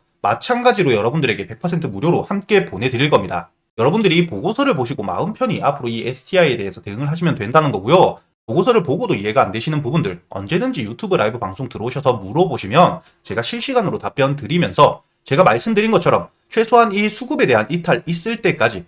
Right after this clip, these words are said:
제가 책임지고 알려드릴 테니까 걱정하실 필요가 전혀 없다는 겁니다. 그리고 여러분들이 이 에스티아이 한 종목만 가지고 매매를 할 수 없겠죠. 그렇기 때문에 지금 문자 주시는 분들,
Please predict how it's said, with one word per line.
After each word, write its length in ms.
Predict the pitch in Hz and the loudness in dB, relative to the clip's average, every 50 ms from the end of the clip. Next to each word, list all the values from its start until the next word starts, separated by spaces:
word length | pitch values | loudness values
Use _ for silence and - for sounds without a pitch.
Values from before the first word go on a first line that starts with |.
| _ _ | _ _
제가 240 | - - 92 98 - | -14 -12 -10 -10 -8
책임지고 600 | - - - - 294 294 277 - - - - - | -8 -8 -6 -4 -2 -2 -2 -2 -2 -4 -2 0
알려드릴 500 | - 156 170 156 - - - 101 135 175 | 0 2 2 0 0 -2 -4 -4 -4 -4
테니까 500 | 170 135 98 87 - - 160 - - - - | -2 -4 -6 0 4 4 4 4 0 -10 -10
걱정하실 640 | - 95 - - - 226 240 240 208 - - 185 | -12 -12 -12 -8 -4 -4 -2 -2 -4 -6 -8 -12
필요가 280 | - - 110 101 135 143 | -12 -8 -4 -4 -4 -4
전혀 320 | - - 95 92 110 147 | -6 -10 -10 -4 -2 -2
없다는 300 | 147 147 - 113 131 131 | 0 0 -2 -2 -2 -2
겁니다. 340 | 113 92 92 87 82 80 - _ _ _ _ _ _ _ _ _ _ _ - | -4 -6 -8 -8 -12 -12 -14 _ _ _ _ _ _ _ _ _ _ _ -4
그리고 200 | 160 214 220 190 | -2 0 2 4
여러분들이 640 | 123 107 117 160 190 247 233 165 - - 175 160 113 - | 4 4 4 2 2 2 0 -2 0 0 0 -2 -2 -2
이 160 | 143 147 147 | -4 -6 -6
에스티아이 640 | - 180 180 - - - 233 214 233 208 190 170 170 | -6 -8 -8 -10 -8 -4 0 0 0 0 0 -4 -8
한 180 | - 220 233 233 | -8 -8 -6 -6
종목만 420 | 277 277 277 277 214 165 131 110 | -4 -4 -4 -2 -2 -2 -2 -2
가지고 340 | - 117 113 110 104 104 98 | -2 -4 -6 -6 -8 -10 -10
매매를 360 | 95 95 95 113 143 185 196 | -10 -10 -8 -6 -4 -4 -4
할 100 | 214 220 | -4 -4
수 120 | - - 107 | -4 -4 -4
없겠죠. 500 | - - - 120 117 - 117 92 87 - _ _ _ _ | -4 -6 -8 -8 -4 -4 -4 -4 -4 -6 _ _ _ _
그렇기 240 | - 202 - - 214 | -4 -2 -2 -2 0
때문에 240 | 214 185 196 185 170 | 0 0 0 0 -2
지금 300 | - - 143 202 208 143 | -2 -4 -4 -2 -2 -2
문자 340 | 120 147 170 - 226 214 - | -2 -2 0 2 2 2 2
주시는 320 | - - - 190 190 160 | 0 -4 -4 -2 0 0
분들, 320 | 165 165 143 127 95 - | 0 2 2 2 0 0